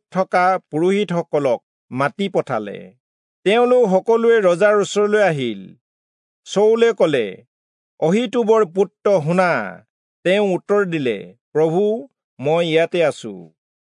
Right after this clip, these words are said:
চৌলে তেওঁক ক'লে, "তুমি আৰু জিছয়ৰ পুত্ৰ মোৰ বিৰুদ্ধে কিয় চক্ৰান্ত কৰিছা, যাৰ বাবে তুমি তেওঁক পিঠা আৰু তৰোৱাল দিছা আৰু ঈশ্বৰৰ ওচৰত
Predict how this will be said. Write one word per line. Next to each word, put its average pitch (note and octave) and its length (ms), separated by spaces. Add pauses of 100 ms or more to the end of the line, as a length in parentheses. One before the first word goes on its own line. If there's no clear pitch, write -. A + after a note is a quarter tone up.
(180)
চৌলে A#3 340
তেওঁক A#3 240
ক'লে, F#3 320 (360)
"তুমি G#3 320
আৰু A3+ 300 (320)
জিছয়ৰ G#3+ 600
পুত্ৰ G3 420 (300)
মোৰ F#3+ 280
বিৰুদ্ধে F3+ 540
কিয় F3+ 340
চক্ৰান্ত E3 540
কৰিছা, C#3+ 500 (680)
যাৰ F#3 280
বাবে G#3 300
তুমি F#3 360
তেওঁক F3+ 360 (260)
পিঠা F#3+ 380 (200)
আৰু E3+ 260 (160)
তৰোৱাল G3+ 480
দিছা C3 360 (920)
আৰু F3+ 260
ঈশ্বৰৰ G#3 540
ওচৰত G3+ 560